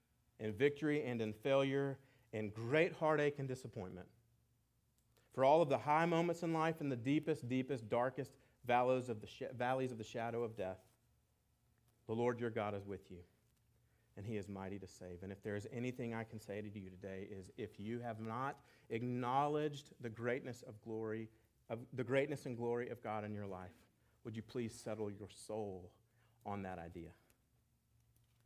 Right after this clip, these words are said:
And as you experience the brokenness of people around you, even in your home, would you offer them the very best that God has offered, and that is Jesus.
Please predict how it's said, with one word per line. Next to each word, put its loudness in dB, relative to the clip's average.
And -2
as 0
you 4
experience 2
the -4
brokenness 2
of -10
people -2
around 0
you, 0
even 4
in 4
your 4
home, -2
would 0
you 2
offer 4
them 2
the 2
very 2
best -2
that -6
God -2
has -6
offered, -4
and -6
that 2
is -4
Jesus. -16